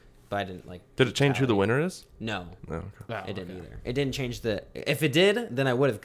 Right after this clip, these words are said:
Speaker 1: or I mean, like, I would've definitely been like, "Oh, this person won." I mean, from the
Speaker 2: Yeah.
Speaker 1: amount of people who told me which list they were picking, I was like, "Okay, this list is definitely winning for sure."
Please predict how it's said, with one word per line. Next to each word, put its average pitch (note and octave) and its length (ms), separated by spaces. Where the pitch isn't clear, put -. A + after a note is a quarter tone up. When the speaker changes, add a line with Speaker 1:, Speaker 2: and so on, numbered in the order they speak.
Speaker 1:
or A2 120
I G#2+ 80
mean, A2 160
like, G2 260
I G#2 100
would've G#2 220
definitely G2 320
been F#2 160
like, F2 280
"Oh, G2 120
this F2 140
person F#2 360
won." F#2 300
I A#2+ 80
mean, B2 160
from C3 140
the B2 60
Speaker 2:
Yeah. G#2+ 60
Speaker 1:
amount C3 180
of C3 60
people B2 280
who A2 220
told A2 200
me G#2+ 120
which G2 220
list G#2 140
they G#2+ 80
were G2 60
picking, G#2 240
I G2 40
was F#2+ 80
like, F#2+ 120
"Okay, F#2 160
this F#2 220
list F#2 180
is F2+ 60
definitely F2+ 320
winning E2+ 180
for F#2 120
sure." F2 240